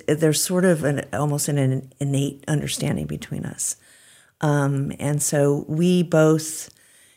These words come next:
you know, having had the experience that I had with the, the gallery in San Francisco and then with Mapplethorpe and seeing, like, all the glitzy stuff about the art world. And,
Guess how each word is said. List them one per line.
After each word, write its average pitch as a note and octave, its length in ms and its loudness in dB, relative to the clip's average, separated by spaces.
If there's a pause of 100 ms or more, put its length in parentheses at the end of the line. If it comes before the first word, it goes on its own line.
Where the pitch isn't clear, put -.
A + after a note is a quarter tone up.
you E3+ 100 4
know, D#3 60 6
having E3+ 300 4
had D#3+ 200 2
the D3+ 80 0
experience C#3+ 380 0
that D3 80 -2
I C#3+ 40 2
had C#3 220 0
with C3+ 160 0
the, C3+ 180 -4 (260)
the B2+ 80 -4
gallery B2+ 300 2
in B2+ 80 0
San B2+ 180 -4
Francisco D3 540 0
and C#3 180 -2
then C#3+ 200 -4
with C#3 180 -6
Mapplethorpe D3 540 0
and C#3 120 -2
seeing, D3 240 0
like, C3 200 0
all B2+ 120 4
the C3 120 -2
glitzy C3+ 360 -4
stuff - 1040 -8 (160)
about C#3 240 4
the C#3+ 120 -2
art B2+ 200 4
world. B2+ 440 0
And, C3+ 380 2